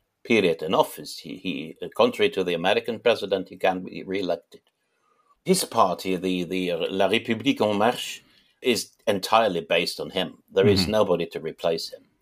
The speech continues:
Speaker 1: This is probably the, the biggest question in the whole thing. If he were to, to disappear, the thing is that the extreme right, and not nup,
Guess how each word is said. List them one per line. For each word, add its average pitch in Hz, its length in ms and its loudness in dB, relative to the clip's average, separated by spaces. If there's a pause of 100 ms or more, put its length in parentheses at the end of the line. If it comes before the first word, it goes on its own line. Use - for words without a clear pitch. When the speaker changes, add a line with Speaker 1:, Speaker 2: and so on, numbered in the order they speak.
(600)
Speaker 1:
This 135 240 4
is 110 100 -4
probably 98 460 2
the, 87 140 -2 (220)
the 101 80 0
biggest 101 400 2
question 82 440 0
in 73 80 -14
the - 80 -6
whole 95 260 -4
thing. - 360 -12 (420)
If 147 240 2
he 123 140 4
were 110 420 8
to, 87 300 -2 (240)
to 98 80 -8
disappear, 92 760 0 (1040)
the 101 200 0
thing 139 280 4
is 110 240 0
that 104 280 4
the 101 100 4
extreme 101 540 0
right, 95 400 2 (280)
and 90 180 -2
not 104 280 2
nup, 87 280 -6